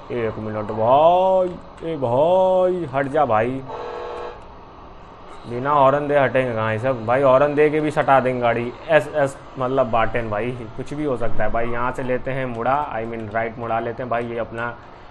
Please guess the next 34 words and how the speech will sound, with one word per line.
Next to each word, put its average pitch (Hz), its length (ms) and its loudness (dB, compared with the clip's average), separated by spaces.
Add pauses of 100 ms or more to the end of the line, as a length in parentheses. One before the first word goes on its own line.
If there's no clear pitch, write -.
(280)
याद 123 300 2
होगा 127 180 2
भाई 127 140 2
आप 123 160 0
लोग 127 120 -2
हमारी 120 260 -2
video 120 280 -4
देखते 113 360 -4
आ 117 100 2
रहे 117 120 -2
होगे 117 160 -4
तो 117 100 -8
भाई 110 260 -4
अपना 120 260 -6
ये, 120 320 -6 (100)
oh 117 160 -6
my 104 240 -10
God, 98 280 -12 (680)
ये 135 140 -2
अपना 123 320 0
भाई 123 260 0 (380)
गैरा-, 120 380 2
I 123 160 2
mean 113 280 -8
शोरूम 139 540 -2
का 135 140 0
भाई 117 240 0
अपना 123 280 -6
ये 120 220 -2
रोड 113 380 -2
बनवाया 117 400 -4
गया 113 140 -4
था 117 120 -4
भाई। 120 200 -4